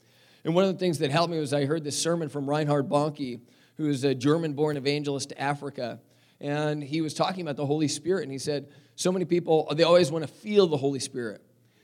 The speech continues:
And if they, they don't feel the Holy Spirit, then they think the Holy Spirit's gone. God has abandoned them, and they're all, all alone and all by themselves." And he, he likened it to this. He said, "The Holy Spirit," he said, "it's just like a, a millionaire. A millionaire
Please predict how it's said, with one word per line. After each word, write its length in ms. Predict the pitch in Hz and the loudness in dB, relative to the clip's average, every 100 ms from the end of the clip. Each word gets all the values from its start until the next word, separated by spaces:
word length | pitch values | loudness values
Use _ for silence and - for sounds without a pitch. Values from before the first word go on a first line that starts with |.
| _ - | _ 0
And 120 | 139 | 2
if 160 | 143 156 | 4 6
they, 180 | 147 | 6
they 160 | 139 151 | 6 4
don't 160 | 160 - | 4 0
feel 380 | - 208 220 | -8 6 6
the 80 | 185 | 8
Holy 240 | 151 160 131 | 4 2 -2
Spirit, 320 | - 156 143 | 0 0 0
then 100 | 147 | -4
they 100 | 139 | -8
think 220 | 143 143 | -8 -8
the 80 | 131 | -6
Holy 140 | 131 | -8
Spirit's 360 | 123 139 131 113 | -8 -8 -8 -8
gone. 300 | 127 117 113 | -12 -10 -4
God 220 | 123 131 | 0 0
has 100 | 123 | 0
abandoned 440 | 117 120 123 110 | -6 -6 -8 -10
them, 180 | 107 107 | -12 -12
and 100 | 110 | -10
they're 140 | 113 120 | -8 -6
all, 240 | 120 120 | -6 -8
all 380 | 120 120 135 127 | -6 0 2 2
alone 360 | 120 120 117 | 2 0 -2
and 80 | 113 | -6
all 140 | 120 127 | -4 0
by 120 | 123 | 0
themselves." 680 | 117 120 123 117 101 - - _ _ - _ | -2 -6 -8 -8 -10 -14 -20 _ _ -20 _
And 140 | 135 147 | 2 4
he, 120 | 151 | 6
he 160 | 143 | 6
likened 420 | 151 151 165 165 156 | 6 6 4 2 -2
it 80 | |
to 80 | - | 2
this. 500 | 143 147 135 131 127 | 4 4 2 0 -4
He 120 | 139 | -6
said, 180 | 135 139 | -2 -2
"The 100 | 135 | 0
Holy 200 | 127 185 | 4 4
Spirit," 440 | 147 - 170 147 - - _ _ | 4 0 0 0 -2 -16 _ _
he 80 | 147 | 2
said, 120 | 160 | 4
"it's 140 | 156 - | 4 2
just 140 | 202 | 0
like 180 | 208 175 | 2 2
a, 260 | 151 147 143 | 4 4 4
a 60 | 143 | 0
millionaire. 580 | 147 196 175 127 113 | 2 0 -2 -4 -6
A 60 | 117 | -4
millionaire 680 | 135 202 220 165 147 147 | 0 2 2 2 0 -2